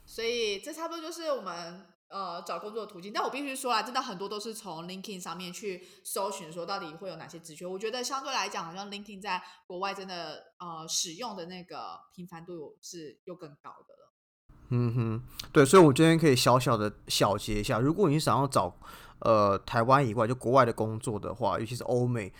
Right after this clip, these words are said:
Speaker 2: 其实用 LinkedIn 跟，呃，networking 算是两个算是很好用的东西。但如果你想要找台湾的工作的话，其实我相信一零四，呃，或者找人家 refer，或直接找 headhunter 都也是很好的管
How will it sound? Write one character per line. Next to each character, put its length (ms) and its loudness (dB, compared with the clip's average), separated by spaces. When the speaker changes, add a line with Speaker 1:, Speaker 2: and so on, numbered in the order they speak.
Speaker 2:
其 140 -4
实 220 0
用 260 0
LinkedIn 640 0
跟， 340 0
呃， 300 -2
networking 580 0
算 140 -2
是 100 2
两 200 0
个 140 -8
算 160 -6
是 80 -6
很 240 -4
好 180 -2
用 140 -4
的 60 -6
东 240 -6
西。 320 -8
但 140 6
如 100 8
果 160 8
你 60 6
想 180 2
要 60 2
找 180 2
台 220 -4
湾 180 0
的 80 -2
工 240 -6
作 160 -2
的 140 -6
话， 180 2
其 260 -2
实 260 -2
我 140 -2
相 240 0
信 180 -4
一 120 0
零 240 -2
四， 360 -4
呃， 240 0
或 160 -2
者 40 2
找 380 -2
人 200 -4
家 200 2
refer， 640 -2
或 120 0
直 200 -6
接 340 -2
找 180 -2
headhunter 560 -2
都 240 -2
也 80 -4
是 140 -8
很 240 -8
好 160 -8
的 60 -8
管 200 -6